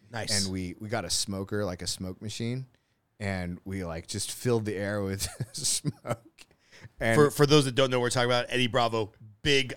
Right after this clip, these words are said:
Speaker 1: uh, cannabis supporter. We'll
Speaker 2: Advocate.
Speaker 1: just put it
Speaker 2: Yeah,
Speaker 1: that
Speaker 2: yeah.
Speaker 1: way. Yeah.
Speaker 2: And, uh, so that was pretty cool. And then, um,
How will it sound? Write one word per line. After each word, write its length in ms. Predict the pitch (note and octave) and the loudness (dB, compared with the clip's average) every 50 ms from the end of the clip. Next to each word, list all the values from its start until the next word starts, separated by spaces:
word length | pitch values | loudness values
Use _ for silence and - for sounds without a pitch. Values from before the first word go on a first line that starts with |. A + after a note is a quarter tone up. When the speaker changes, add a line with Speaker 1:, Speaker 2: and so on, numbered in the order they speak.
| - - | -6 -2
Speaker 1:
uh, 260 | A#2 A2 G#2 G2+ - - | 0 0 0 0 0 0
cannabis 520 | - - D3+ C3 C3 B2 C#3+ C3+ - - - | 2 2 2 2 0 0 0 0 -2 -2 -2
supporter. 360 | - - C3 C#3 D3+ D3 D3+ | -4 -2 2 4 4 6 6
We'll 100 | E3 D#3 | 4 2
Speaker 2:
Advocate. 200 | A#2+ A#2 A#2+ B2+ | 2 0 0 0
Speaker 1:
just 120 | B2 A2 | 0 2
put 120 | - D3 C#3 | 2 4 4
it 20 | |
Speaker 2:
Yeah, 60 | - | 6
Speaker 1:
that 120 | B2 A#2 A#2+ | 4 4 4
Speaker 2:
yeah. 40 | A#2+ | 4
Speaker 1:
way. 180 | B2+ C3+ C#3+ C3 | 2 0 0 -2
Yeah. 240 | B2+ B2 A2 G2+ G#2 - - | -2 -2 -2 -2 -4 -8 -6
Speaker 2:
And, 260 | A#2+ G#2+ G#2+ G2+ G2+ | -2 -2 0 2 2
uh, 200 | G2+ G2 F#2+ G2+ | 2 2 2 0
so 180 | G2+ - B2+ B2 | 0 0 2 2
that 180 | B2+ B2+ B2+ B2+ | 2 2 2 0
was 100 | B2 - | -2 -2
pretty 240 | - - A#2 A2+ | -2 -2 -2 -2
cool. 380 | A2 - A#2+ A2+ A2 A2 A2+ A2+ | 0 0 2 4 4 4 4 2
And 200 | F#2 G#2+ G#2 G2+ | 0 -2 -2 0
then, 280 | G2+ F#2+ F#2 F#2 F#2 F#2 | 0 0 0 0 -2 -2
um, 260 | F2+ F2+ F2 E2+ | -2 -2 -4 -6